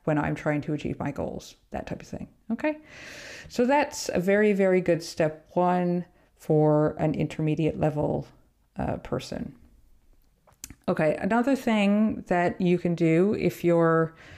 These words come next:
if you're the type of person who doesn't really care about labels or whatever, but also you're not really engaging in much self-development right now, another thing you can do is consider, if you're, if you're in a management position,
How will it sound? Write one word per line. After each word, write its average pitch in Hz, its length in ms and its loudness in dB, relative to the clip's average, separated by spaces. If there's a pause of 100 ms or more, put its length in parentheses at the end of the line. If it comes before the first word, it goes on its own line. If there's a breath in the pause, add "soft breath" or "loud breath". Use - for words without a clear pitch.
(500 loud breath)
if 165 80 -2
you're 180 120 4
the 180 100 4
type 180 180 0
of 175 80 -2
person 175 280 2
who 165 100 2
doesn't 170 240 0
really 165 200 2
care 160 180 0
about 156 180 2
labels 214 380 2
or 208 80 2
whatever, 190 360 2
but 170 200 2
also 156 260 0
you're 156 140 4
not 156 240 -2
really 160 600 2 (100)
engaging 160 480 0
in 156 60 0
much 151 240 -2
self-development 170 680 0
right 185 160 -2
now, 185 380 0
another 220 280 2
thing 196 220 0
you 180 140 2
can 170 120 -4
do 160 380 0
is 156 720 0 (560 loud breath)
consider, 208 960 0
if 233 160 -2
you're, 294 260 4
if 226 220 -2
you're 269 160 4
in 247 80 4
a - 20 2
management 185 460 0
position, 185 680 0